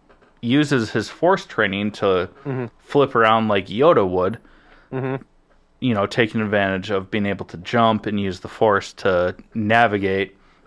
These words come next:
Speaker 1: despite his size, and then wins the fight. And
Speaker 2: Yeah.
Speaker 1: because of that, he does get a piece of armor, like you were saying, and take it from there.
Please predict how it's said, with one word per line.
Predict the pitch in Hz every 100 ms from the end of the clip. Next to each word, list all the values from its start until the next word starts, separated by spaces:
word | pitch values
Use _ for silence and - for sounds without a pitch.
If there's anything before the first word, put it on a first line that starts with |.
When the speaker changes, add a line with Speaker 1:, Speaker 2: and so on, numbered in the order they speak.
| - _ -
Speaker 1:
despite | 110 - - 113
his | 101 92
size, | - 90 95 95 -
and | 131 120
then | 107
wins | 104 101
the | - -
fight. | 113 92 - _ - _ - - _
And | 120
Speaker 2:
Yeah. |
Speaker 1:
because | 117 110 165 170
of | 135
that, | 104 95
he | - -
does | 110 117 113 101
get | 95 101
a | 92
piece | - 92 -
of | 95
armor, | 90 92
like | 90 85 -
you |
were | 87
saying, | - 90 85 80 _ _ _ _
and | 104 95
take | - 101 -
it |
from | - 71
there. | 62